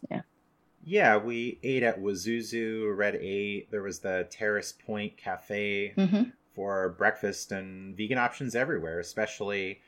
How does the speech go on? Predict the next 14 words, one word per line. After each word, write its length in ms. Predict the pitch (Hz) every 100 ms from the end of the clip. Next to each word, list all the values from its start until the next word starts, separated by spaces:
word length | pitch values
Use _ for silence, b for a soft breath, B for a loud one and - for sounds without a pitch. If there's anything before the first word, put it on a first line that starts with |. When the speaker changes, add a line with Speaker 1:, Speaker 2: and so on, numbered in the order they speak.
| _ _ -
Speaker 2:
with 280 | 104 98 -
Asian 320 | - 110 107
cuisine. 500 | 90 87 95 95 78 -
Speaker 1:
Mm-hmm. 200 | 208 202
Speaker 2:
It's 220 | 269 - - -
super, 340 | - 113 101
super 380 | - 92 90 87
easy 320 | 87 87 85
to 80 | 85
find 340 | - 87 85
those. 400 | 82 85 - - - _ _
Speaker 1:
Yeah, 300 | - 208 190 - _ _ -
yeah. 220 | 226 180 - B B B
Now, 360 | 220 220 214 -